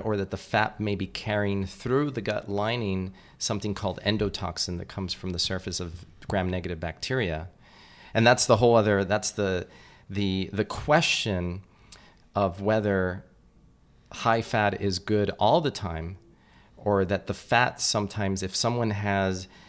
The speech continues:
a disordered gut and increased gut permeability, the fat becomes the portal for lipopolysaccharide, which is also called endotoxin, to enter the body.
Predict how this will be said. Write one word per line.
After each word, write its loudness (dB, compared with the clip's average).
a -2
disordered 2
gut 2
and 0
increased -2
gut 2
permeability, 0
the -4
fat -2
becomes -4
the -6
portal 0
for -4
lipopolysaccharide, 0
which -8
is -8
also -2
called -6
endotoxin, -4
to -10
enter -4
the -8
body. -2